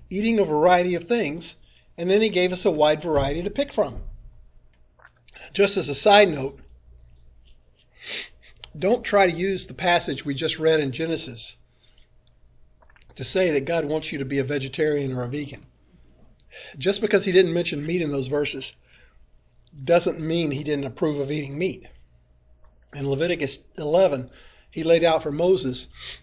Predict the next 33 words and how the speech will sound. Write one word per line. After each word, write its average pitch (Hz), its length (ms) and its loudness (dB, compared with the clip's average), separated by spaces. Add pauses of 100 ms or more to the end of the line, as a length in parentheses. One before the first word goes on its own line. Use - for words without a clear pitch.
(140)
which 160 200 -2
animals 160 380 0
were 143 100 -4
the 131 80 -8
clean 196 260 0
animals 170 400 -2
that 143 120 -8
the 143 120 -6
Israelites 151 460 -4
were 147 80 -6
allowed 139 260 -4
to 139 80 -6
eat. 214 240 -2 (1300)
In 135 100 -8
Acts - 420 -4 (460)
ten, 196 480 2 (300)
he 151 80 -10
gave 151 260 -4
Peter 175 280 0
a 135 40 0
vision 156 280 0
of 139 80 -2
all 151 160 2
kinds 147 280 -4
of 143 60 -4
animals 147 360 -2
on 135 120 -2
a 127 40 -6
sheet 208 280 -2
coming 165 260 0
down 151 180 -4
from 135 140 -6
heaven. 190 360 2